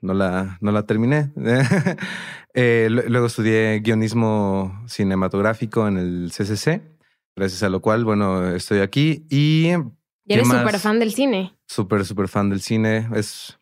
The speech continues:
Speaker 1: prácticamente lo que, lo que más me gusta hacer. No es lo único que me gusta hacer. También soy gran entusiasta de los juegos de mesa,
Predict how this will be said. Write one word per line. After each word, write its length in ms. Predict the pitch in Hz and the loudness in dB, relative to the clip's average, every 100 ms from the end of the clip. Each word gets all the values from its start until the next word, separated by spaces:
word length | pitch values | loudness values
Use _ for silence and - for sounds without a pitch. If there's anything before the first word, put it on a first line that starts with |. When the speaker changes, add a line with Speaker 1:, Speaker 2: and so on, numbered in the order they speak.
| _ | _
Speaker 1:
prácticamente 540 | 117 110 117 107 107 110 | -4 0 2 2 0 0
lo 140 | 101 | 0
que, 280 | 101 98 92 _ _ _ _ - | -2 -4 -6 _ _ _ _ -6
lo 100 | 107 | -2
que 80 | 123 | 2
más 160 | 135 | 2
me 80 | 160 | 2
gusta 220 | 151 143 | 0 0
hacer. 320 | 139 - 131 143 143 - _ _ | 0 2 2 0 -4 -12 _ _
No 140 | 117 139 | 0 2
es 60 | |
lo 80 | 139 | 2
único 320 | 131 147 143 | 2 2 2
que 60 | 135 | 2
me 80 | 127 | 2
gusta 220 | 127 131 | 0 0
hacer. 260 | 120 131 123 | 0 0 0
También 240 | 107 101 | -2 -2
soy 540 | 101 107 104 95 90 - _ _ _ | 0 0 0 -2 -6 -12 _ _ _
gran 460 | 107 104 104 101 | -4 0 0 0
entusiasta 640 | 104 98 101 - 104 101 107 | -2 -2 -4 0 0 0 0
de 100 | 101 | 0
los 220 | 92 92 | -2 -2
juegos 200 | - 104 | -2 0
de 80 | 95 | 2
mesa, 480 | 101 110 - 123 | 0 0 -2 -4